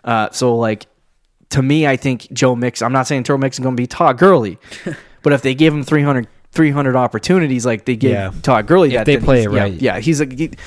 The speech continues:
Speaker 1: he's a guy that you get in the second round and is an absolute steal.
Speaker 2: Hmm.
Speaker 1: Um, so keep an eye on Joe Mixon. Uh, Cowboys signed Alfred Morris, probably because they're getting nervous about Zeke. That's a little bit
Speaker 2: Oh,
Speaker 1: strange
Speaker 2: boy.
Speaker 1: situation. Um,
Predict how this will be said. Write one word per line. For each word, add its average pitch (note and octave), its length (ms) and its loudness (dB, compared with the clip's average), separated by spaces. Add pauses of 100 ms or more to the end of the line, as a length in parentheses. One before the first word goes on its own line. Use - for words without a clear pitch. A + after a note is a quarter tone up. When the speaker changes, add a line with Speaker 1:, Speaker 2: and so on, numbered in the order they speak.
(140)
Speaker 1:
he's D#3+ 200 0
a D#3+ 60 2
guy C#3+ 220 2
that D3 80 0
you C#3 140 -2
get C#3 180 2
in C3 60 -6
the B2+ 100 -2
second C3 340 -2
round A#2 200 0
and G#2+ 100 -4
is G#2 100 -6
an G#2+ 80 -8
absolute - 440 -10
steal. - 300 -8 (160)
Speaker 2:
Hmm. A#2 180 -4 (180)
Speaker 1:
Um, G#2+ 480 -2
so A2 500 -2 (260)
keep E3+ 180 0
an D#3+ 60 0
eye D3 120 2
on B2 80 -2
Joe A2 120 -2
Mixon. - 300 -12 (420)
Uh, A2+ 180 2
Cowboys D3+ 420 2
signed C3 400 0
Alfred A#2+ 380 0
Morris, C#3+ 520 0 (480)
probably B2+ 320 0
because A#2 240 -2
they're A#2 60 -2
getting A#2 200 -2
nervous A#2 220 -2
about G#2 220 -2
Zeke. A2+ 420 -4
That's A2+ 180 -4
a A#2 40 -6
little A#2+ 180 -4
bit A2+ 100 -4 (100)
Speaker 2:
Oh, A#2+ 40 -4
Speaker 1:
strange A#2+ 260 -2
Speaker 2:
boy. - 40 -6
Speaker 1:
situation. A2+ 640 -4 (400)
Um, G#2+ 480 -2